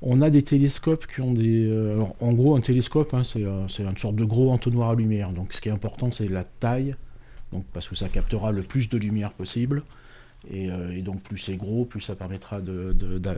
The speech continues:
de voir de détails. Et donc, on a des télescopes qui sont vraiment faits pour le, le, le visuel, c'est-à-dire observer à l'œil nu.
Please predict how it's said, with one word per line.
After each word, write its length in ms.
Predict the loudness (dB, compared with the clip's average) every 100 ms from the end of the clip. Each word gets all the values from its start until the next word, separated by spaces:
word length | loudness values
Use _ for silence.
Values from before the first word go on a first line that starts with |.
| -6
de 140 | -6 -4
voir 180 | -4
de 100 | -2
détails. 380 | -4 -4 -4 -4 -6 -10 -10 -10 -14 -14 -10 -4
Et 60 |
donc, 220 | 0 2
on 80 | 4
a 60 | 2
des 100 | 2
télescopes 440 | 2 0 0 -4
qui 80 | -4
sont 120 | -2
vraiment 240 | 0 2 0
faits 200 | -2 -2
pour 160 | 0
le, 140 | 0 0
le, 180 | 2 4
le 140 | 4
visuel, 480 | 6 4 4 2 0
c'est-à-dire 260 | -4 -2 -2
observer 320 | 0 0 2
à 60 |
l'œil 160 | 2 0
nu. 120 | -2